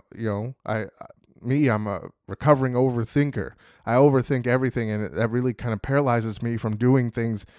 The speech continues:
to be better. Sometimes we gotta be able to take risks, and we gotta be able to take that chance on that job, you know?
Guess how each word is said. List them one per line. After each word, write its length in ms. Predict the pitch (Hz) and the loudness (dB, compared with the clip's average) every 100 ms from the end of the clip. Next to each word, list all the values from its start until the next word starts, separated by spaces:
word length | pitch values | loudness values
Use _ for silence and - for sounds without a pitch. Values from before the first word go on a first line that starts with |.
| - | -16
to 100 | - | -6
be 120 | 123 123 | -4 0
better. 360 | 127 - - _ _ _ | 2 0 -2 _ _ _
Sometimes 480 | - 143 165 160 131 | -4 -2 0 0 0
we 60 | 123 | -2
gotta 200 | 127 120 | -2 -2
be 180 | 123 120 | -2 -2
able 140 | 110 | -2
to 80 | 107 | -4
take 220 | - 117 | -6 -6
risks, 540 | 110 147 117 - - - - _ | 2 4 4 -2 -14 -16 -20 _
and 80 | 120 | -2
we 60 | 127 | 0
gotta 220 | 127 127 | 2 2
be 140 | 127 | 2
able 180 | 123 123 | 2 0
to 180 | 120 123 | 0 -4
take 480 | 110 131 139 127 - - _ | -4 -4 -2 -4 -8 -20 _
that 180 | 123 - | -4 -2
chance 480 | - 160 165 135 120 | -2 0 0 0 0
on 120 | 120 | 0
that 160 | 117 | -2
job, 500 | 113 120 120 120 98 | 0 2 4 4 2
you 100 | 98 | 0
know? 260 | 104 113 123 | -2 0 -2